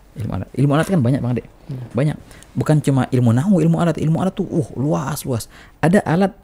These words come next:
Speaker 1: untuk bahasa, seperti nahwu,
Speaker 2: Sorof.
Speaker 1: sorof. Ada tiga belas ilmu yang harus dit-, ditekuni. Eh,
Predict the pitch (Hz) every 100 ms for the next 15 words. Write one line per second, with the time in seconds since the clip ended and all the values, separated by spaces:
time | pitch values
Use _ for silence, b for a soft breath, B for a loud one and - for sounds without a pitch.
0 | - 139 139 113 113 104 95 90 98 -
1 | - - 98 98 104 98 113 113 110 B
2 | B B B B B B _ - - 143
3 | 123 117 - 120 123 120 120 - - -
4 | _ - _ - _ - - - 110 113
5 | - 101 101 110 - 117 113 110 104 110
6 | - 104 - 113 - - 117 107 92 -
7 | - - 107 98